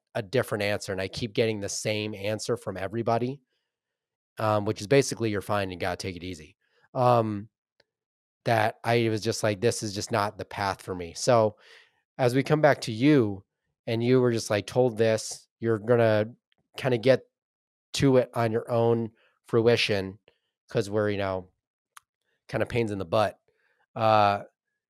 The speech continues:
what was your, like, first step after that? Like, I know you, you, like, started researching all these other things,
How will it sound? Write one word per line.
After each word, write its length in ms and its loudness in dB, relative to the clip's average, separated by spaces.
what 260 6
was 360 2
your, 180 0
like, 260 0
first 240 -4
step 200 -6
after 280 -4
that? 300 -10
Like, 180 0
I 100 4
know 140 4
you, 320 0
you, 160 -2
like, 340 0
started 320 0
researching 520 -6
all 100 -2
these 160 -6
other 180 -2
things, 640 -6